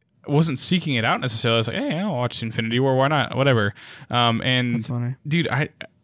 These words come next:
Speaker 1: I was just thinking, like, as I was watching that movie, it was like, that whole saga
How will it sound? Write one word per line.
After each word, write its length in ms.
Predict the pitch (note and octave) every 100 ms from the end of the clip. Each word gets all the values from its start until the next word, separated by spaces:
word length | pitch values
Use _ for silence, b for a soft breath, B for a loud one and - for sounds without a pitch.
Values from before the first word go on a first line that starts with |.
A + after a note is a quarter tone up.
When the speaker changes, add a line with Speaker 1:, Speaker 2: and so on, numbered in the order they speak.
| -
Speaker 1:
I 120 | C3 D3+
was 120 | F#3+
just 140 | E3
thinking, 260 | D3 C3+ C#3+
like, 200 | B2 A2+
as 160 | A#2 B2
I 20 |
was 100 | A#2
watching 220 | A2+ B2+
that 60 | G#2+
movie, 280 | A2 G#2+
it 60 | G#2
was 200 | G#2+ -
like, 220 | G#2+ G#2 _ _ _ _
that 400 | A#2 A#2+ C#3 E3+
whole 300 | C3+ D#3+ D#3
saga 440 | D3 - B2 C3+